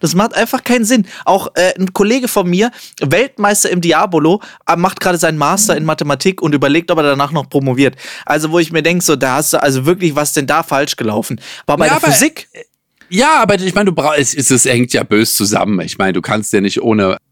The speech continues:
Speaker 2: ohne Mathe, äh, Physik machen.
Speaker 1: Artist werden. Ach so, ja,
Speaker 2: Man
Speaker 1: ach so, ich
Speaker 2: sollte
Speaker 1: wollte
Speaker 2: halt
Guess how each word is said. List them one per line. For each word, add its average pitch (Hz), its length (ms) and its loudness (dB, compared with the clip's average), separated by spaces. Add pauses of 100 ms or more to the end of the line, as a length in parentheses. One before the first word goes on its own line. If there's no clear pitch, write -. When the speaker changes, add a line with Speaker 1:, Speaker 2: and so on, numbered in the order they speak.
(120)
Speaker 2:
ohne 107 300 2
Mathe, 92 540 0
äh, 98 100 -2
Physik 90 320 -2
machen. 151 120 0
Speaker 1:
Artist - 360 0
werden. 107 320 0
Ach 143 140 -2
so, 165 320 2
ja, 170 160 2
Speaker 2:
Man 143 100 0
Speaker 1:
ach 147 60 -2
so, - 80 2
ich 143 60 4
Speaker 2:
sollte 175 160 2
Speaker 1:
wollte 165 140 2
Speaker 2:
halt 220 100 2